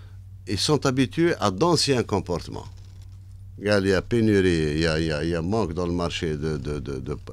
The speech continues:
de, de, de, d'oignons. Tout de suite, on ordonne l'arrivée de trois ou quatre bateaux. Ça, on ne le fera pas.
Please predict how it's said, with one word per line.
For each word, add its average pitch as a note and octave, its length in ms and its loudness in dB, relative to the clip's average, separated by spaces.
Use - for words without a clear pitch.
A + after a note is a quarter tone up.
de, D#2+ 220 -4
de, C2+ 220 -6
de, C2 180 -8
d'oignons. F#2+ 520 0
Tout C3+ 140 2
de G#2+ 60 0
suite, C3+ 280 2
on A#2 140 4
ordonne A2+ 360 4
l'arrivée A2 340 4
de G#2+ 120 2
trois G#2 280 2
ou G2 40 2
quatre E2+ 240 -4
bateaux. D2+ 320 -6
Ça, C#3+ 180 -4
on D#3+ 40 -2
ne A#2+ 60 -2
le D2+ 40 -4
fera - 240 -6
pas. - 180 -12